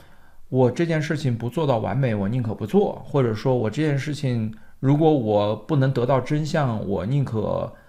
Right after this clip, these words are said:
就先不说。”我认为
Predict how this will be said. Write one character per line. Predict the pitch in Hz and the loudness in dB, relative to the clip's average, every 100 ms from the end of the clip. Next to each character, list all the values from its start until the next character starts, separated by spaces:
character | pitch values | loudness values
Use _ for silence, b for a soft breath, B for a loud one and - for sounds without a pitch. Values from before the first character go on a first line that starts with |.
| b - | b -10
就 | - 123 113 107 104 104 | 0 2 2 2 0 -2
先 | 101 - 160 | -4 -2 -2
不 | 143 | -2
说。” | - 160 175 - b b b - - - - - - - | -2 0 0 -2 b b b -20 -20 -20 -20 -20 -20 -8
我 | - 131 | 4 6
认 | 143 190 | 8 6
为 | 135 131 | 6 2